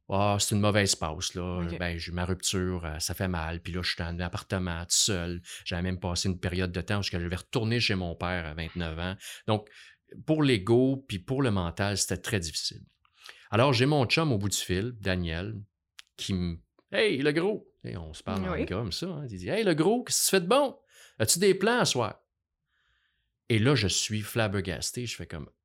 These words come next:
Speaker 1: Euh, » parce que dans ma tête, j'en ai des
Speaker 2: T'en,
Speaker 1: plans.
Speaker 2: t'en as un plan, là.
Speaker 1: J'en ai un plan, puis un gros, là. Mais là, je veux pas y dire.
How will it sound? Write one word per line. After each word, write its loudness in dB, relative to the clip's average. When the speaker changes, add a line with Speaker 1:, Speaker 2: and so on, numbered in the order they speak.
Speaker 1:
Euh, » -10
parce -10
que -8
dans -4
ma -8
tête, -4
j'en -6
ai 2
des 0
Speaker 2:
T'en, -2
Speaker 1:
plans. 2
Speaker 2:
t'en -4
as -4
un -2
plan, -4
là. -4
Speaker 1:
J'en -2
ai -2
un -2
plan, -4
puis -10
un -4
gros, 0
là. -10
Mais -12
là, 0
je -4
veux -8
pas -4
y -6
dire. -6